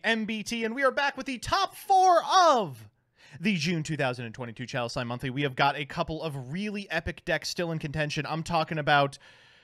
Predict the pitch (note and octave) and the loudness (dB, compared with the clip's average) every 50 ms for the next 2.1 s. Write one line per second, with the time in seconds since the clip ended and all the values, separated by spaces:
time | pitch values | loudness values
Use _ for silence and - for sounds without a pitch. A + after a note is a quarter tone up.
0 | _ _ _ _ _ _ _ _ - - - F#3+ G3 G3 - G#3+ G3 G3 F#3+ G3+ | _ _ _ _ _ _ _ _ -6 2 4 6 6 6 4 0 0 2 4 4
1 | G3 G3 F#3 F3+ F3 E3+ D#3+ E3+ F3+ G3 G3 F3+ - E3 B2 A2+ G#2+ - - - | 4 4 4 2 0 0 0 2 2 2 0 0 0 0 0 0 -2 -4 -6 -8
2 | - - | -8 -8